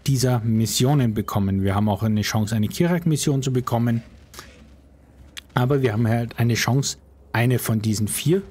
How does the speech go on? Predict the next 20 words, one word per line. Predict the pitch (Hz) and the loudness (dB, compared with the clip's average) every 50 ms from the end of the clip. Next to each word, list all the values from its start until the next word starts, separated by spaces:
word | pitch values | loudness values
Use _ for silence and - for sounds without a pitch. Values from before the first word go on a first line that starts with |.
| - - - - | -20 -12 -4 -2
Missionen | 156 147 - - 156 151 156 151 | 0 0 0 0 2 2 2 0
zu | 131 - 135 | 0 -2 -2
bekommen. | 135 127 - - 120 123 127 127 - | -2 -2 -2 0 0 0 0 0 0
Zusätzliche | - - 139 131 143 135 127 127 123 113 120 | 0 0 0 2 0 0 0 0 0 0 0
Chancen | 117 - - 113 113 - - - 113 | 0 0 0 0 -2 -2 -2 -2 -2
auch | 101 - - | -2 -2 -2
noch | 113 107 98 - | -2 -4 -2 -2
hier, | - 120 123 123 123 - - _ _ _ _ - | -2 0 0 0 -2 -4 -10 _ _ _ _ -2
irgendwelche | 127 123 120 113 113 104 - 123 | 0 0 2 2 0 0 -2 -2
Anfertigungen | 117 117 139 - - 151 135 - 147 131 135 123 117 117 117 | 0 0 0 2 0 0 0 0 -2 0 0 2 2 2 0
zu | - - 117 | 0 -2 -2
bekommen. | 113 110 - - - 120 120 113 | -2 -2 -4 -2 -2 -2 0 0
Das | - 120 - - - | -2 -2 -4 -2 0
würde | 131 123 | 0 0
ich | 120 - | 0 -2
vielleicht | - - - 117 107 - - | -4 -6 -4 -4 -4 -4 -4
gerne | - 113 107 107 110 | -4 -2 0 0 0
noch | 107 98 | 0 0
mitnehmen. | 95 104 120 147 - - 151 147 147 147 147 147 - - - - - - - - - - - - - - - - - - | 0 0 -2 -2 0 0 0 2 2 2 0 -2 -4 -8 -20 -20 -20 -20 -20 -20 -20 -20 -20 -20 -20 -20 -20 -12 -6 -4
Halt, | 135 135 - - | -4 -4 -6 -12